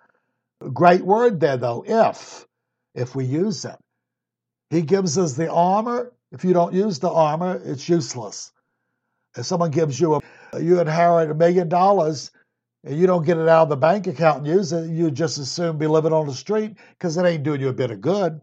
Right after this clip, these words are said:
okay? You're not practicing using it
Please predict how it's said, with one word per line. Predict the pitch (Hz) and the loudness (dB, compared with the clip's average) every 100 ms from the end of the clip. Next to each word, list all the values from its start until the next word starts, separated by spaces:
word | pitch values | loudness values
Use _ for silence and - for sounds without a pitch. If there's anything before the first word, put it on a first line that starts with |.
| - | -16
okay? | 143 131 147 - - _ _ _ - | -14 -8 -8 -8 -14 _ _ _ -2
You're | 156 | 2
not | 160 160 - | 4 2 -2
practicing | 175 196 - - 160 - 147 143 156 131 _ _ _ _ _ _ _ _ _ _ _ | -8 -8 -8 -8 -8 -6 -10 -10 -12 -16 _ _ _ _ _ _ _ _ _ _ _
using | 170 220 156 156 113 | -6 -6 -4 -6 -8
it | 101 - | -10 -14